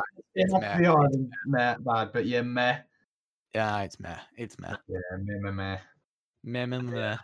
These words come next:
Speaker 1: Meh,
Speaker 2: Um,
Speaker 1: meh, meh.
Speaker 2: right. What
Speaker 1: Uh,
Speaker 2: was
Speaker 1: was it
Speaker 2: Oh, oh, it's,
Speaker 1: for
Speaker 2: uh, it's,
Speaker 1: no,
Speaker 2: it's
Speaker 1: Black
Speaker 2: Ragnarok.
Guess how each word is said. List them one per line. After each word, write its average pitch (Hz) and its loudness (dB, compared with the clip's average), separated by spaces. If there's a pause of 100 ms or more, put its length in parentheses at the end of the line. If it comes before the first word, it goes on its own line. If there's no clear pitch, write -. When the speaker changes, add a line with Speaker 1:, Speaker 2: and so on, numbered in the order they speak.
(720)
Speaker 1:
Meh, 143 10
Speaker 2:
Um, 160 8 (260)
Speaker 1:
meh, 131 0
meh. 127 -2 (1000)
Speaker 2:
right. 123 2
What 143 -6
Speaker 1:
Uh, - -4
Speaker 2:
was 131 2
Speaker 1:
was 170 2
it 208 2 (580)
Speaker 2:
Oh, 180 10 (220)
oh, 185 6
it's, - -2
Speaker 1:
for 175 6
Speaker 2:
uh, 147 8 (320)
it's, - -14
Speaker 1:
no, 180 6
Speaker 2:
it's 175 4
Speaker 1:
Black 202 6 (320)
Speaker 2:
Ragnarok. 175 4